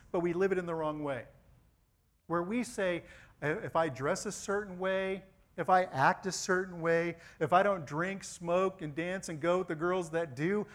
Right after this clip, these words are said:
I'm, I'm golden, right? I'm not a sinner anymore." Right? That's how we've kind of said that throughout the years.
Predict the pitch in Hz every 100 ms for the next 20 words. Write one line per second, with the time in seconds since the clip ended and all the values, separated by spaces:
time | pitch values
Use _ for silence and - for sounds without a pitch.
0 | - - 170 190 202 196 170 170 185 170
1 | 180 170 135 113 131 156 170 156 165 175
2 | 175 - 202 147 135 127 127 120 104 107
3 | - _ _ _ _ - 170 170 208 208
4 | 196 185 185 - 196 185 - 214 156 131
5 | 127 - 156 160 165 185 196 190 120 110
6 | -